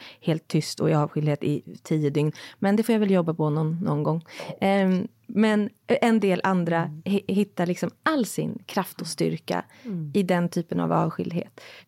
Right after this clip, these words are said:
Speaker 1: Att vinna över all typ av ensamhet, nej, det ska vi inte göra. Men att vinna över den ensamheten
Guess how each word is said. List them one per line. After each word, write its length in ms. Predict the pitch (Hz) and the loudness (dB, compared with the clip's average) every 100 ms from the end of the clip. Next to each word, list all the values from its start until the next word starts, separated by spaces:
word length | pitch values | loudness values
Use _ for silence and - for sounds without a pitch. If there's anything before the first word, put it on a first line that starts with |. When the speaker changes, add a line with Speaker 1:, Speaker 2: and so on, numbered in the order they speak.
| - | -4
Speaker 1:
Att 160 | 185 190 | -4 0
vinna 400 | 220 220 170 180 | 4 4 4 4
över 140 | 180 - | 2 2
all 220 | 302 277 | 2 2
typ 180 | 170 160 | 0 -2
av 80 | |
ensamhet, 460 | 165 165 165 165 160 | -2 -2 -2 -2 -2
nej, 160 | 175 180 | 0 2
det 80 | 208 | 2
ska 180 | - 294 | 0 2
vi 80 | |
inte 200 | 285 - | 2 0
göra. 460 | 180 85 87 - - - - - | 0 0 0 -2 -4 -8 -20 -6
Men 200 | 214 226 | 0 2
att 180 | 220 220 | 2 0
vinna 420 | 214 254 233 233 - | 0 4 6 4 2
över 520 | 254 254 233 233 220 - - - _ _ _ _ | 2 2 2 2 0 -4 -20 -20 _ _ _ _
den 480 | - 214 240 226 220 | -8 -2 2 4 4
ensamheten 680 | 214 208 202 196 190 196 196 | 2 0 2 2 4 2 0